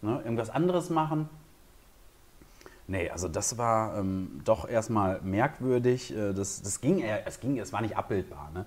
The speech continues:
Ich hab dann versucht, so viel wie möglich Artikel zu veröffentlichen, merkte dann aber ganz schnell, da, da komme ich an eine, an eine Wand, da geht's nicht weiter einfach an der Stelle. Ich kann selber nicht so viel Output liefern, ähm, in der Qualität, um wirklich, äh,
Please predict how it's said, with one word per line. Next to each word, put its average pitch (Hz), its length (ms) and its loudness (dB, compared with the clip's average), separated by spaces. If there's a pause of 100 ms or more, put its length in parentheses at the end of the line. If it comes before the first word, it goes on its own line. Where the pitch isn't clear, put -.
(220)
Ich - 60 -14
hab 107 80 -4
dann 117 160 0
versucht, 120 320 -2
so 123 80 0
viel 147 300 6
wie 131 60 6
möglich 127 360 2
Artikel 135 320 0
zu - 100 -8
veröffentlichen, 113 640 -6 (260)
merkte 127 280 4
dann 123 80 2
aber 107 220 4
ganz 107 260 2
schnell, 113 360 6 (300)
da, 107 220 4
da 104 100 0
komme 131 200 4
ich 123 120 -2
an 113 140 2
eine, 110 160 4
an 104 100 -2
eine 95 120 0
Wand, 120 260 6
da 104 60 6
geht's 113 260 0
nicht 113 160 -2
weiter 87 400 -2
einfach 85 300 -10
an 85 80 -8
der 82 100 -8
Stelle. 87 340 -6
Ich 87 120 -10
kann 120 260 0 (280)
selber 117 440 4
nicht 110 220 -2
so 120 140 0
viel 120 200 -2
Output 110 540 -2
liefern, 110 480 0 (400)
ähm, 98 480 0 (300)
in 113 120 -4
der 104 140 4
Qualität, 110 760 0 (640)
um 120 320 4
wirklich, 113 480 2
äh, 92 40 -8